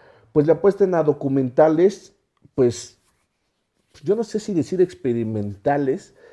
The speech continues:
eh, porque suena como que va a estar aburrido. Sí es una cosa que yo en lo particular no, no, no había visto, o sea, e-,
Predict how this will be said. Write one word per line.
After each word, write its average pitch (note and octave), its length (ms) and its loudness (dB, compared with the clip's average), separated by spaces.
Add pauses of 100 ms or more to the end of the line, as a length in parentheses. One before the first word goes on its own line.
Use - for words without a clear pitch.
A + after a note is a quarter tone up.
(840)
eh, G#2+ 520 0
porque A2 260 -4
suena C#3+ 760 2
como G#2 240 -4
que - 100 -6
va A2+ 80 2
a B2+ 40 4
estar C3 180 0
aburrido. A#2 640 -4 (540)
Sí F#3 300 0
es F#3+ 220 2 (100)
una F3 240 0
cosa E3+ 260 0
que B2+ 120 -4
yo D3+ 100 4
en A3 60 0
lo G#3 60 -2
particular C#3 420 0
no, C#3 280 0
no, B2 300 -2
no B2 140 -4
había B2+ 200 0
visto, D3 540 -4 (100)
o - 120 -14
sea, G#2 280 -4
e-, A2 140 -2